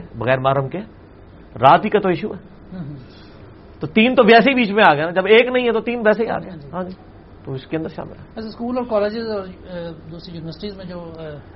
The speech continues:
Speaker 2: ریکریشن اور اسٹڈی ٹورز جاتے ہیں، اس میں obviously بیٹیاں بھی جاتی ہیں فار-، فیملیز میں سے، تو اس میں جو ٹور ہوتا ہے ایک دن کا، جیسے لاہور سے فیصل آباد ہے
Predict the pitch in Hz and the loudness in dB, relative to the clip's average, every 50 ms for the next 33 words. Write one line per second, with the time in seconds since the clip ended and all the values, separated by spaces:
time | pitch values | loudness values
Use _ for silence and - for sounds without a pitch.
0 | - - 180 156 156 147 156 156 165 165 156 - 196 180 165 156 151 147 151 151 | -20 -20 -18 -18 -16 -16 -14 -14 -14 -14 -14 -14 -14 -12 -10 -10 -10 -10 -12 -14
1 | 143 139 - 175 170 175 165 165 160 160 143 139 147 143 127 - - 131 127 131 | -14 -16 -14 -14 -14 -14 -14 -12 -12 -12 -12 -14 -14 -16 -16 -16 -16 -16 -16 -18
2 | 127 - - - - - - - - - - - - 165 156 170 170 165 165 147 | -18 -20 -20 -20 -20 -20 -20 -20 -20 -20 -20 -20 -20 -18 -16 -14 -14 -14 -14 -14
3 | 147 170 156 - 156 151 147 147 147 151 - - - - 165 156 139 139 151 143 | -14 -16 -16 -14 -14 -14 -14 -16 -16 -18 -20 -20 -20 -20 -20 -18 -18 -16 -16 -16
4 | 151 151 160 156 147 139 147 139 - 160 147 143 143 143 135 - - 139 135 131 | -16 -16 -16 -16 -16 -16 -16 -16 -16 -16 -16 -16 -14 -16 -16 -18 -18 -18 -18 -18
5 | - 143 135 131 131 135 131 127 135 131 - - - - - - - - - - | -18 -18 -18 -18 -18 -18 -18 -18 -20 -20 -20 -20 -20 -20 -20 -20 -20 -20 -20 -20
6 | - - - - - - - - - - 190 202 208 208 208 208 208 208 208 220 | -20 -20 -20 -20 -20 -20 -20 -14 -8 -2 0 2 4 4 4 2 0 0 -4 -8
7 | 220 208 - - 226 220 214 226 214 - 220 214 226 226 214 196 - 208 202 202 | -12 -14 -14 -12 -12 -10 -8 -10 -10 -8 -8 -6 -4 -4 -4 -4 -2 -2 -2 0
8 | 196 202 208 202 180 190 196 196 196 160 180 175 165 160 175 165 156 147 135 147 | 0 0 0 -2 -4 -6 -8 -8 -8 -10 -12 -12 -12 -10 -8 -8 -8 -8 -10 -12
9 | 151 170 160 180 180 170 156 156 160 165 175 160 - 185 170 170 165 170 165 151 | -14 -14 -14 -12 -12 -10 -10 -8 -8 -8 -10 -10 -12 -12 -12 -12 -10 -12 -12 -12
10 | - - 165 160 160 156 160 143 147 147 151 151 151 | -12 -10 -10 -8 -8 -8 -8 -8 -8 -10 -10 -10 -10